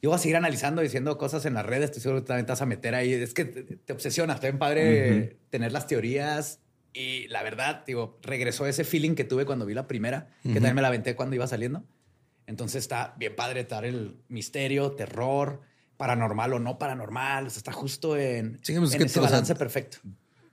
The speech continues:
Speaker 3: tienes que hacer las preguntas correctas.
Speaker 1: Ujú.
Speaker 3: Y ahí está H B O, eh, Max tiene True Detective Tierra Nocturna, se estrenan los domingos.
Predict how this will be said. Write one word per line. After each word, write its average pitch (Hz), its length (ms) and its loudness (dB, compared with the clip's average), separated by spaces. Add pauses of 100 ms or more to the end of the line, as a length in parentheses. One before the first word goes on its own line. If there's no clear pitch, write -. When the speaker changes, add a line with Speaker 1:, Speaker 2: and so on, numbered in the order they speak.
(220)
Speaker 3:
tienes 98 300 0
que 101 140 0
hacer 92 220 0
las 95 100 -2
preguntas 92 240 -4
correctas. - 680 -8
Speaker 1:
Ujú. 110 260 -10 (500)
Speaker 3:
Y 90 200 -2
ahí 87 100 0
está 98 300 -2
H 98 200 -2
B 101 140 4
O, 98 360 2
eh, 92 160 -2
Max 101 300 -4
tiene 95 480 -2 (200)
True 107 180 -2
Detective 98 340 -2
Tierra 107 180 0
Nocturna, 135 600 2
se 107 100 -4
estrenan 101 300 -4
los 95 140 -2
domingos. 131 560 0